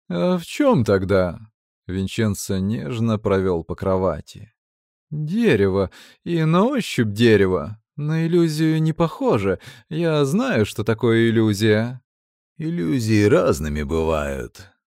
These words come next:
Speaker 2: Впрочем, думаю, разберётесь».
Speaker 1: Кивок, рассеянный взгляд и ощущение, что он, Миха, лишний. С другой стороны,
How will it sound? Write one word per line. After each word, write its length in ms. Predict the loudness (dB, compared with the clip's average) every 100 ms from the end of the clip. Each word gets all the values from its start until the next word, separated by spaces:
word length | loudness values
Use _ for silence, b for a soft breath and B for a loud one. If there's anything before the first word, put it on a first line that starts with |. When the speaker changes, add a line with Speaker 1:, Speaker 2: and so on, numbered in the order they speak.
| _
Speaker 2:
Впрочем, 800 | _ _ -6 -6 -4 -2 -2 -2 B B -14
думаю, 480 | -8 -4 -4 -2
разберётесь». 960 | -4 -2 0 0 0 -4 -10 -12 -12 -16 _ _ _ _
Speaker 1:
Кивок, 720 | -4 -2 -2 -4 -10 _ _ _ _ _
рассеянный 880 | -2 -2 -2 -6 -2 0 0 -2 -4
взгляд 760 | -6 -6 -4 -2 -4 -10 -20 _ _
и 260 | -10 -8 -6
ощущение, 920 | -6 -6 -6 -8 -6 -4 -4 -4 -4
что 420 | -6 -8 -6 -4 -4
он, 280 | -4 -4
Миха, 380 | -4 -4 -2 -2
лишний. 800 | -2 -4 -6 -8 -8 -10 -12 -20 _ _ -14
С 160 | -12
другой 460 | -10 -10 -8 -8 -8
стороны, 600 | -6 -2 -2 0 -2